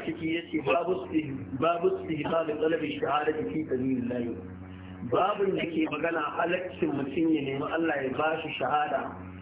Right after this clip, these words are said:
ko mustahabbanci akan tabarkin Allah. Sai ya kawo hadisi daga Sahal bin Hunayf, haddathahu an abihi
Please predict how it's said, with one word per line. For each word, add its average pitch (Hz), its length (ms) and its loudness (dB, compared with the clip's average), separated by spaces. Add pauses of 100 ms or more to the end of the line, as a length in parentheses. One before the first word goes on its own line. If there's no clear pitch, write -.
(260)
ko 156 140 4
mustahabbanci 175 880 2
akan 151 320 0
tabarkin 139 420 0
Allah. 127 300 2 (640)
Sai 160 160 2
ya 170 80 -2
kawo 185 260 2
hadisi 160 400 0
daga 147 460 0
Sahal 175 320 2
bin 165 140 2
Hunayf, 160 460 0 (680)
haddathahu 165 720 2
an 170 220 0
abihi 160 340 0